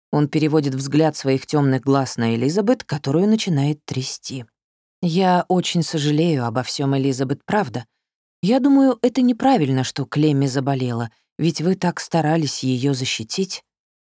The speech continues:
У Элизабет в горле стоит ком. "Вы сердитесь, и это абсолютно нормально", продолжает Розалин.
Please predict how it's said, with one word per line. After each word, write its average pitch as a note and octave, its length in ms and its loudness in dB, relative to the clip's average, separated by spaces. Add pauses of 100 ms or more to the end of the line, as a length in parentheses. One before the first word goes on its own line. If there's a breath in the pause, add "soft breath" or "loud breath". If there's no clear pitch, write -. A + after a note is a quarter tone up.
(100)
У E3 220 2
Элизабет E3 520 2
в B2+ 80 -6
горле D#3+ 360 2
стоит C#3+ 400 -2
ком. A2+ 360 -4 (580)
"Вы A3+ 260 2
сердитесь, G3 840 -2
и D#3 60 2
это E3+ 240 2
абсолютно G3 580 0
нормально", B2+ 640 0 (200)
продолжает C3+ 600 0
Розалин. A#2 460 -4